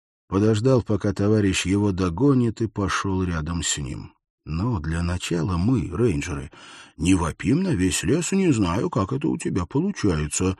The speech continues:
сказал он тихо. «Ах, да. Извини», — виноват прошептал Хорас. Уилл покачал головой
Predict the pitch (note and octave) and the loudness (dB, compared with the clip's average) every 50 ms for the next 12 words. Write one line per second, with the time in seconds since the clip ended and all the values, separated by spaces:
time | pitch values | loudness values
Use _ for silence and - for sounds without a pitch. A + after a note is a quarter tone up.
0 | - - _ - - - F#2+ E2+ D2+ D2 C2+ C#2 C#2+ C#2+ C#2+ - - - - - | -8 -20 _ -14 -8 -6 -4 -4 -4 -4 -4 -2 -2 -4 -4 -4 -6 -8 -8 -10
1 | - - _ _ _ _ _ _ _ _ - - D2 D#2+ E2+ F2 E2 C#2+ C#2 C#2 | -14 -14 _ _ _ _ _ _ _ _ -10 -6 -4 -2 -2 -2 -2 -4 -4 -4
2 | C2+ C2+ C#2+ - _ _ _ _ _ _ _ _ _ _ _ _ _ _ _ - | -2 -4 -4 -6 _ _ _ _ _ _ _ _ _ _ _ _ _ _ _ -8
3 | - E2 E2 F#2 A2 A2+ F#2+ F2 F2 F2 E2 _ _ _ - F2 F2+ E2+ D#2+ D#2 | -4 -2 2 4 4 6 6 4 4 2 -2 _ _ _ -4 -2 0 0 0 -2
4 | D2 C2 - - - D2+ D#2 C#2+ - - D#2+ - - C#2 - - - - A#1+ G1+ | -2 -4 -8 -10 -10 -8 -6 -4 -4 -4 -6 -6 -6 -8 -8 -8 -8 -10 -10 -10
5 | G1+ - - - - _ _ _ _ _ _ _ _ - D2+ G2 C#3 E3 D#3+ - | -10 -12 -12 -14 -16 _ _ _ _ _ _ _ _ -2 2 2 2 2 2 0
6 | - F#2 D2+ - C#2 - - G#2+ A2+ G#2 E2 D2+ D2+ C#2+ C2+ C2 B1+ C#2 G2+ C3 | -4 -4 -4 -4 -6 -4 -2 -2 -2 -2 -2 -2 -2 -2 -2 -4 -4 -2 -2 0
7 | B2+ A2 F#2 - | 0 0 -2 -4